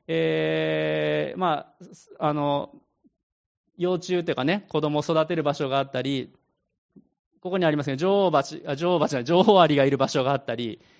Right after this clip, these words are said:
いろいろあるわけですね。あの、調べるとですね、面白いですね。あの、アリの巣の中にはゴミ捨て場があってですね、ゴミが溜まるとそのゴミ捨て場に溜められていき、定期的にゴミ捨て場から外に出されるそうです。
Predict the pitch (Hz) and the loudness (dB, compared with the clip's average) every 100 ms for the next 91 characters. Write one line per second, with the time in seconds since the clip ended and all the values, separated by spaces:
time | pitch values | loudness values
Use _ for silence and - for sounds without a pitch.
0 | _ _ 196 220 226 220 208 160 131 127 | _ _ 4 6 8 8 8 6 2 0
1 | 143 143 117 123 147 - 202 220 240 214 | 0 2 2 -2 -4 0 0 2 2 2
2 | 202 175 185 185 220 226 180 151 135 147 | 2 0 0 -2 -2 0 0 -2 -2 0
3 | 143 117 _ _ _ _ _ _ _ - | 0 -2 _ _ _ _ _ _ _ -2
4 | 139 143 139 160 190 214 202 226 185 156 | -2 0 -2 0 0 0 -2 0 0 0
5 | 143 131 127 156 202 - 220 220 214 208 | 0 -2 -2 -2 -2 0 0 4 2 2
6 | 147 127 143 139 113 123 - 143 190 185 | -4 -4 -4 -4 -6 -10 -12 -8 -2 -2
7 | 160 156 147 139 147 143 165 175 185 180 | -2 -2 -4 -6 -6 -6 -6 -6 -4 -4
8 | 180 175 180 180 175 156 143 151 143 185 | -4 -4 -2 -2 -2 -4 -8 -8 -6 -4
9 | 185 185 190 185 170 170 180 - 180 175 | -4 -6 -8 -6 -4 -4 -6 -6 -6 -2
10 | 170 196 185 143 131 147 147 143 - 113 | -4 -4 -6 -4 -2 0 0 -2 -6 -10
11 | 113 - _ | -10 -16 _